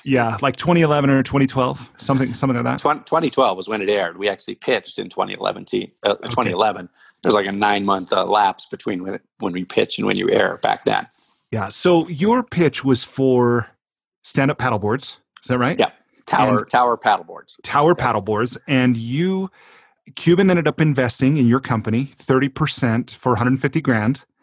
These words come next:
Speaker 2: Yep.
Speaker 1: And you have since generated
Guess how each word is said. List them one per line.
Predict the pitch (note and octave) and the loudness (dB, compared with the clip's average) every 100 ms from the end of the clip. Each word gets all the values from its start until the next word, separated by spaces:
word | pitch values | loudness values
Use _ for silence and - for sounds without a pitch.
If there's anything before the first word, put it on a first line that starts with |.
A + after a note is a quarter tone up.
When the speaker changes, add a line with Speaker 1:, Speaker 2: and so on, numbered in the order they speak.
| _ _ - | _ _ -8
Speaker 2:
Yep. | A2+ - _ _ | -8 -8 _ _
Speaker 1:
And | C#3+ C3 B2+ A#2 | -2 2 2 0
you | A2+ C#3+ E3+ | -2 2 2
have | D3 C3 - | 2 0 -2
since | - - D3 E3 - - - | -6 0 2 0 -4 -10 -12
generated | A2+ B2+ C3+ D3+ A#2 G#2+ A#2 D3 | -4 2 4 4 2 2 -2 -4